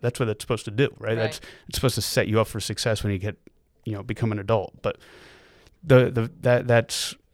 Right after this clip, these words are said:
Speaker 1: a much bigger problem, and, and I don't know how. Um, I mean, it, it does get solved by, uh, examples through the home,
Speaker 2: Mm-hmm.
Speaker 1: right? Examples through the home, uh, and I think the problem is, uh,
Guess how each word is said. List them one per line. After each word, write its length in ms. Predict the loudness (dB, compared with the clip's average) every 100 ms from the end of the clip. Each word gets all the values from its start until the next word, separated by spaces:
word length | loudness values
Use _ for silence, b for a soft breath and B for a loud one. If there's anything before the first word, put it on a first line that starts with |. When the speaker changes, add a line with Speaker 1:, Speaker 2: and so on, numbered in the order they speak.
| _ _ _ _ 0
Speaker 1:
a 80 | 4
much 380 | 6 6 4
bigger 180 | -2 -4
problem, 400 | -4 -4 -4 -4
and, 140 | -4 -4
and 600 | -4 -4 -6 -8 -16 -18 _
I 140 | -4 -2
don't 140 | -2
know 120 | -2
how. 340 | -2 -4 -4 -8 b b -12
Um, 440 | -10 -10 -12 -14 _ _ _ _ _ _ _ -20 -6 2
I 60 |
mean, 160 | 4 2
it, 140 | -2
it 140 | -2 2
does 180 | 2 2
get 180 | -4
solved 320 | 0 2 2 0
by, 280 | 0 0 -8 b b b b b -6
uh, 300 | -6 -6 -8 -6
examples 420 | -4 -2 -2 -2
through 100 | 2
the 80 | 2
home, 180 | 2 -2 _ -12
Speaker 2:
Mm-hmm. 180 | -4 -4
Speaker 1:
right? 160 | -4 b b b
Examples 340 | -6 -2 -2
through 100 | 0
the 60 | 2
home, 280 | 4 2 -2
uh, 40 | -4
and 300 | -4 -4 -6
I 60 | -6
think 180 | -6
the 60 | -6
problem 360 | 0 2 2 2
is, 140 | -2 B B B B B
uh, 360 | 0 0 -2